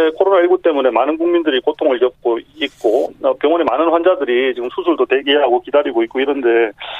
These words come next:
어, 의사들이 이런 파업 투쟁을 하는 거에 대해서 윤리적으로 보이지 않는 거죠. 지하철 노조가 이렇게 파업을 하는 것은 그냥 불편을 감수하면 되는데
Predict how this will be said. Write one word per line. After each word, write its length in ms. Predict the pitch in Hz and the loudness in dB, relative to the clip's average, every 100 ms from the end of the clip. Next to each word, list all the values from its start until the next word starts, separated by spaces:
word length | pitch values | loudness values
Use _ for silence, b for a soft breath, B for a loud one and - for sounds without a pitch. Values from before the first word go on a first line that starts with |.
| B | B
어, 260 | - 123 127 - | 0 0 -2 -4
의사들이 340 | - 156 120 113 | -2 0 0 -2
이런 300 | 139 135 131 - | -2 -4 -6 -4
파업 260 | 185 202 | 0 0
투쟁을 300 | - 156 135 | 0 0 2
하는 160 | 127 135 | 2 2
거에 120 | 131 | 2
대해서 300 | 113 110 113 | 2 0 0
윤리적으로 540 | 127 202 208 147 120 113 | 0 2 2 2 2 0
보이지 300 | 113 127 123 | 0 2 0
않는 240 | 104 113 | -2 -4
거죠. 260 | 117 113 107 - | -6 -4 -4 0
지하철 300 | 208 - 202 | 0 2 2
노조가 500 | 143 156 147 127 117 | 2 2 2 2 0
이렇게 220 | 185 - - | -2 -2 -2
파업을 260 | 143 143 | -2 2
하는 200 | 127 123 | 0 0
것은 260 | 120 117 113 | -2 -4 -4
그냥 240 | 135 123 - | -4 -6 -2
불편을 420 | 180 196 - 196 | -4 -2 -2 0
감수하면 500 | 139 120 - 143 131 | -2 -2 0 0 2
되는데 500 | 110 117 117 110 110 | 0 -2 0 0 0